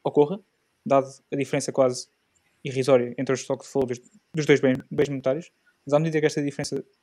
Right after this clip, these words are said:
aumenta, e que o Bitcoin fica sup-, uma ordem de grandeza, duas ordens de grandeza super, enfim, mais escasso do que o ouro,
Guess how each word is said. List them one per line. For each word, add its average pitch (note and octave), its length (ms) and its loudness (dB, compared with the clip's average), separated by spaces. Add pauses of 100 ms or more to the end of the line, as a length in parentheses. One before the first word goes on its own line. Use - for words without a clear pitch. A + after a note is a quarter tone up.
(420)
aumenta, C#3 400 0 (360)
e C3 40 -10
que B2+ 60 -12
o C3+ 40 -2
Bitcoin C3+ 300 -4
fica C3 320 -4
sup-, - 260 -10 (240)
uma E3 160 4
ordem E3 240 8
de D3 80 -4
grandeza, D3+ 320 0
duas F3 240 4
ordens D#3+ 240 0
de D3+ 60 -10
grandeza D3 280 -4
super, - 240 -12 (1800)
enfim, D3 260 -6
mais D#3 260 0
escasso D#3 360 0
do C#3+ 80 -2
que - 120 -10
o C3+ 40 -4
ouro, C#3 220 -4